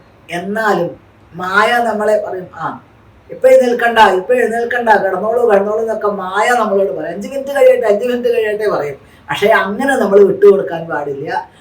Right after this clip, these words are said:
അതിന് നമ്മൾ തോൽപ്പിക്കണം. അപ്പൊ നേരെ എഴുന്നേറ്റ്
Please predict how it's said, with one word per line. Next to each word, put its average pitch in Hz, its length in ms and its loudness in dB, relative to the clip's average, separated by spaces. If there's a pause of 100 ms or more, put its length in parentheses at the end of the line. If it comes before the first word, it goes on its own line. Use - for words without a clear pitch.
(140)
അതിന് 247 260 4
നമ്മൾ 214 320 4
തോൽപ്പിക്കണം. - 560 -4 (580)
അപ്പൊ 196 260 0
നേരെ 226 380 2
എഴുന്നേറ്റ് 240 540 4